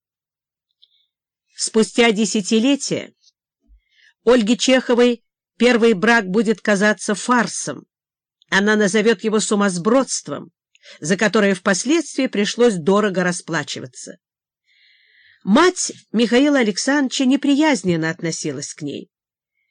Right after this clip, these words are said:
«Я тосковала по свежему воздуху моей девичьей комнаты в Царском Селе», пишет она в своей книге, сохранив в памяти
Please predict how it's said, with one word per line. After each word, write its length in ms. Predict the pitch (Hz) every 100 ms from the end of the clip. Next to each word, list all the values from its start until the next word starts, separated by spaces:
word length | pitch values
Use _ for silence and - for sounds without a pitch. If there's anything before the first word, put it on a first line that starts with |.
| _ _ -
«Я 240 | 175 254
тосковала 680 | 254 240 - 220 226 240 226
по 160 | 233 196
свежему 520 | - 233 233 220 202
воздуху 600 | 185 247 196 208 202 196
моей 260 | 196 208
девичьей 560 | 175 196 247 226 - 190
комнаты 540 | 185 220 226 214 202
в 60 | 185
Царском 500 | - 214 208 - 190
Селе», 520 | 180 202 196 269 - _ _ _ _ _ _ -
пишет 360 | 226 214 190
она 240 | 196 190 185
в 40 |
своей 360 | - 185 185 180
книге, 540 | 208 294 214 165 - _ _ _ _
сохранив 580 | - - 190 214 220 240
в 100 | -
памяти 720 | 226 233 214 190 - 196 180